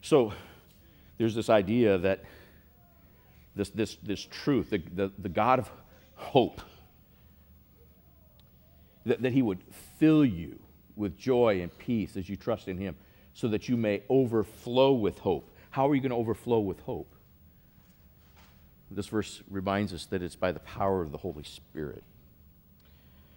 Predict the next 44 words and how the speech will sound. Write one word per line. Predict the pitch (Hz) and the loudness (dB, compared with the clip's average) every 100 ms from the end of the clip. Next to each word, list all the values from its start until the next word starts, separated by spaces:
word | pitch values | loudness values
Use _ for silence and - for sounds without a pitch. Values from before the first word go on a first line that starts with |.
| - | 4
Here | 139 | 4
again, | 127 120 | 4 2
Paul | - 135 123 | 6 8 8
affirms | - 143 131 113 | 4 2 2 0
the | 104 | 0
hope | 120 117 | 0 0
we | 113 | 0
have | 117 104 | 2 2
in | 98 | 2
God, | 87 95 76 | 4 4 4
the | 78 | 0
blessings | 95 143 - 127 107 | 4 4 4 -2 -2
of | 92 | -2
joy | 131 131 120 | 2 2 2
and | 101 | 0
peace | - 123 - | -2 -2 -2
that | 101 | -6
come | 113 | -4
from | 104 98 | -4 -6
believing | 90 98 92 | -4 -4 -2
Christ, | 107 90 - - - - - | 0 0 -2 -18 -20 -20 -4
and | 110 | -2
the | 98 | -2
hope | - 147 - | 4 4 6
overflows. | 110 104 - 110 92 85 - - - | 0 -2 0 0 0 -4 -12 -20 -6
And, | 123 - | -4 -4
and, | 120 123 | -6 -4
and | - | 0
think, | 196 - | 0 0
think | - 175 | -4 -4
with | 127 - | -4 -2
me | 107 90 - - - - - - | 0 -2 -8 -20 -20 -20 -20 -10
<laughs> | 131 143 - 147 147 - - - - - - | -8 -8 -12 -18 -18 -14 -14 -14 -18 -20 -6
for | 127 | -2
a | 104 | 0
moment | 107 104 90 - | 0 -2 -4 -8
with, | 95 98 - - - _ _ - _ - - - - - - | -4 -4 -4 -16 -20 _ _ -20 _ -20 -20 -20 -20 -20 -20
as | 82 110 120 110 | -8 -6 -4 -6
you | 113 | -4
think | - 165 143 | 0 0 2
about | 120 101 | 0 0
the | 90 | -6
story | - - - 120 127 107 | -12 -8 -4 0 2 2
of, | 95 | 0